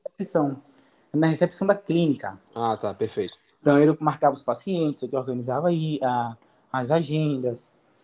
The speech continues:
Speaker 1: Foi um, foi uma época massa, de muito aprendizado, assim, eu, eu, eu acho que foi essencial pra minha formação como dentista, porque eu peguei o outro lado da parada também. E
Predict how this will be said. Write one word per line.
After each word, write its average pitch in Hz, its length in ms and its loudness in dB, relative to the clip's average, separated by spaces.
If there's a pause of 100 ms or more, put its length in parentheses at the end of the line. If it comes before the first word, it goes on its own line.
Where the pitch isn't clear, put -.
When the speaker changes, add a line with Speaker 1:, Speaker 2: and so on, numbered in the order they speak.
(540)
Speaker 1:
Foi 240 140 4
um, 233 220 6
foi 233 140 4
uma 214 160 4
época 208 200 0
massa, 127 360 -6
de 127 140 -14
muito 151 240 -2
aprendizado, 160 480 0
assim, 135 200 -6
eu, 139 160 2
eu, 160 280 2
eu 160 160 4
acho 160 260 -2
que 160 340 -8 (680)
foi 160 380 4
essencial 165 520 4
pra 165 120 2
minha 156 140 2
formação 147 420 -4
como 170 320 -2
dentista, 151 440 -8
porque 147 300 0
eu 160 80 6 (160)
peguei 170 280 6
o 170 100 0
outro 214 300 2
lado 135 320 6
da 127 100 -2
parada 117 480 -4 (100)
também. 113 240 -8 (1160)
E 165 240 -4